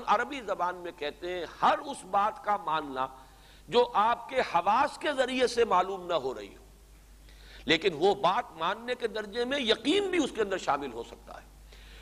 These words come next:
کسی وقت اندیکھی حقیقت جو ہے اس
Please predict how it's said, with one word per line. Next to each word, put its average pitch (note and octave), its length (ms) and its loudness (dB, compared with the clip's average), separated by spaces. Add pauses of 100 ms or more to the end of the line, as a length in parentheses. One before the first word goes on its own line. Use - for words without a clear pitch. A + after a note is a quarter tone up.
کسی G3 280 2
وقت C4 300 4
اندیکھی C4 560 2
حقیقت B3+ 500 -2
جو G3+ 120 0
ہے F3 120 2
اس D#3 160 -4